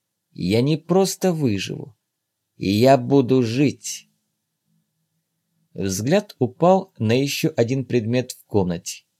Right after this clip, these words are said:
Камидана. Традиционное синтоистское святилище. На полу рядом что-то лежало. Наверное, записка самоубийцы,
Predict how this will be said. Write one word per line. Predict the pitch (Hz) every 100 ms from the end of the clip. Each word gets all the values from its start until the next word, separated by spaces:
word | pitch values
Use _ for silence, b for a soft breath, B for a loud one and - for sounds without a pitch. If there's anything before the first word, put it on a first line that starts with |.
| _ _ _ _ _ _
Камидана. | 117 110 127 113 101 78 - 104 _ _ _ _ _
Традиционное | - 104 95 101 - 120 131 127 123
синтоистское | - 117 104 - 95 98 - - 101
святилище. | 98 123 120 107 98 - - - _ b b b b b -
На | 156 104
полу | 113 165 214
рядом | 208 196
что-то | 175 - 156
лежало. | 165 170 127 110 104 104 107 _ _ _ -
Наверное, | 104 92 110 139 127 127 117
записка | 107 131 - 127 101 - 101
самоубийцы, | - 110 117 131 151 147 - 139